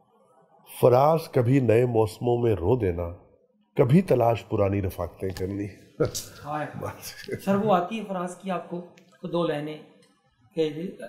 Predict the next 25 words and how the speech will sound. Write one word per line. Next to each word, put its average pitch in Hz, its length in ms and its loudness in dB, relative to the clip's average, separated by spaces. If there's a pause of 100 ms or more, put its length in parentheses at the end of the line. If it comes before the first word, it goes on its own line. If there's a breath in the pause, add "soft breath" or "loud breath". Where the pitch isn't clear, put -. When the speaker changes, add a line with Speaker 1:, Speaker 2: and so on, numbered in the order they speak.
Speaker 2:
<clears throat> 156 640 -6
लोग 170 140 4
उसे 160 320 -2
आंखें 151 320 -4
भर 147 160 -4
भर 139 160 -10
के 147 180 -14
देखते 135 400 -16
हैं। 135 340 -16
Speaker 1:
हाँ 139 140 8
जी, 135 200 8
वो 139 340 6
अच्छा 165 240 6
नहीं, 202 220 2
मुझे 160 160 6
Speaker 2:
वो 165 80 4
Speaker 1:
मैंने, 160 220 6
Speaker 2:
आती 156 100 2
है। 147 60 -4
Speaker 1:
मैंने 151 260 4
recite 127 300 -2
भी 165 140 -4
की 160 200 -2
है, 180 60 6
लेकिन 151 400 0